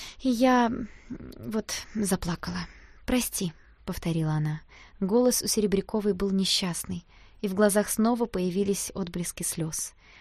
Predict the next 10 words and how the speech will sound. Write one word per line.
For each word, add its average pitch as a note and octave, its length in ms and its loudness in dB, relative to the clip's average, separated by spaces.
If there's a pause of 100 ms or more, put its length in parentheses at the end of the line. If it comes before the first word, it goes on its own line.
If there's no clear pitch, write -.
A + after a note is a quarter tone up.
(140)
В - 100 -16
то A#3 120 6
время B3 260 4
совершенно G#3+ 580 2
не G#3 160 6
вовремя G#3 460 2
из-за F#3+ 160 2
двери G3 300 2
выглянула G#3+ 500 2
мама — E3+ 400 0